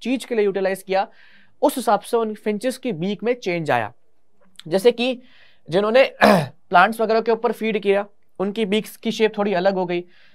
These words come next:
जो इंसेक्ट्स के ऊपर फीड करते थे, उनकी बीच की शे-, अ, बीक की शेप अलग हो गई।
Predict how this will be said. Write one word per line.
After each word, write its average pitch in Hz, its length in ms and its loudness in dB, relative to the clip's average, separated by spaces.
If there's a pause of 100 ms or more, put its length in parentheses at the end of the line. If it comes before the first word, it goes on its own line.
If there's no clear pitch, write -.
(120)
जो 151 140 -2
इंसेक्ट्स 208 420 -2
के 247 80 -2
ऊपर 226 240 -2
फीड 226 360 -4
करते 220 240 0
थे, 220 100 -2
उनकी 220 220 -4
बीच 196 320 -4
की 220 120 -8
शे-, 214 200 -2
अ, 165 140 4
बीक 175 300 -6
की 226 200 -8
शेप 208 300 -2
अलग 190 180 4
हो 180 120 -2
गई। 170 180 -4